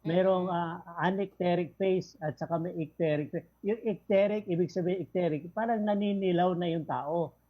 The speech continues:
Speaker 1: Parang jaundice, eh. Yung medical term ng ic-, jaundice is icterus, eh. Okay? So, yung initial phases, walang masyadong mga, mga, ah, ah, diagnostic tools ang, ang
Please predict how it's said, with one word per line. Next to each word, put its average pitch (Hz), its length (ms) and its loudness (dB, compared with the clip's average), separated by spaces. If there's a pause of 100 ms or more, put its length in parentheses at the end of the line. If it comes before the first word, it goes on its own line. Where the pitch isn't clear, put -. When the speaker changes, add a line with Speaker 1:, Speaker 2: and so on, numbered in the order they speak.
Speaker 1:
Parang 175 320 2
jaundice, 165 560 2
eh. 123 160 -6
Yung 156 240 -6
medical 165 480 -4
term 160 240 -6
ng 160 160 -10
ic-, 170 160 -12 (320)
jaundice 170 400 2
is 135 160 -16
icterus, 151 640 -4
eh. 117 160 -6 (160)
Okay? 165 320 -4 (240)
So, 214 160 2
yung 226 160 2
initial 233 560 2
phases, 175 800 0 (720)
walang 262 320 4
masyadong 208 560 2
mga, 185 640 -2
mga, 165 300 -4 (340)
ah, 160 320 -4
ah, 147 320 -6
diagnostic 180 720 0
tools 170 320 0
ang, 156 320 -2 (160)
ang 156 320 -6